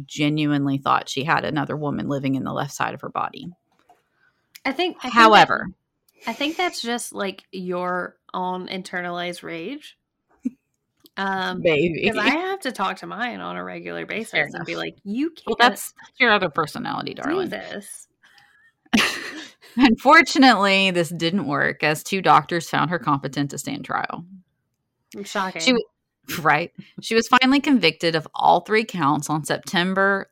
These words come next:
Speaker 1: thirtieth, nineteen eighty-six. She was sentenced by Limestone County Circuit Judge Henry Blizzard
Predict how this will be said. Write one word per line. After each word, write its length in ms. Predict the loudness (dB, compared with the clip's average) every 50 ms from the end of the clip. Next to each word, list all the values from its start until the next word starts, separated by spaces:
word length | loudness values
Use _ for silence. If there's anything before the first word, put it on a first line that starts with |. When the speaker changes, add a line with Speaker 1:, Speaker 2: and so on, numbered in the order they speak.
| _ 0
Speaker 1:
thirtieth, 460 | 0 2 2 0 0 -2 -2 -2 -4
nineteen 480 | -2 -2 -2 -2 -4 -6 -6 -6 -6 -6
eighty-six. 760 | -8 -10 -10 -10 -12 -12 -10 -12 -12 -12 -14 -16 -16 -16 -18 -18 _ _ _ _ _ _ _
She 200 | -10 -4 -2 0
was 140 | 0 0 0
sentenced 520 | 2 0 2 2 2 0 0 -2 -4 0 4
by 140 | 4 4
Limestone 800 | 6 6 4 4 2 2 -2 -4 -6 -4 -2 -2 0 0 -2 -4
County 440 | -4 -4 -2 -2 -2 0 -2 -4 -6
Circuit 500 | -4 -4 -4 -4 -2 -2 -4 -4 -6 -10 _ -10
Judge 520 | -4 0 0 2 2 0 -2 -4 -6 -12 -14
Henry 420 | _ _ -8 -6 -2 -2 0 0 -2
Blizzard 520 | -2 -2 -2 -2 -2 -2 -2 -2 -4 -6